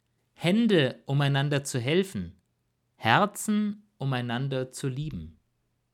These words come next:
Und so ist es nur allzu verständlich, wenn Paulus seine Gemeinde heute in seinem Brief an die Epheser bittet: „Zieht Christus an,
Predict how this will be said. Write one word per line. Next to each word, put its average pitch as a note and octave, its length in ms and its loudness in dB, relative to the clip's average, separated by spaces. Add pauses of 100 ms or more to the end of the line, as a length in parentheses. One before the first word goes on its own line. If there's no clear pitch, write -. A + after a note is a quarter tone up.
(120)
Und - 160 -6
so D3 100 0
ist E3+ 200 2
es F#3+ 160 0
nur F3+ 200 4
allzu F#3+ 360 0
verständlich, D#3 840 -2
wenn A2+ 180 -4
Paulus C3 680 0
seine C3+ 380 -2
Gemeinde C3 600 -2
heute D3+ 380 -2
in D3+ 180 -4
seinem C#3+ 320 -2
Brief F#3 300 -4
an E3+ 140 -2
die C#3+ 140 -6
Epheser E3+ 500 -2
bittet: G3+ 540 -4 (500)
„Zieht - 520 -4
Christus G3 560 -4
an, G2 380 -8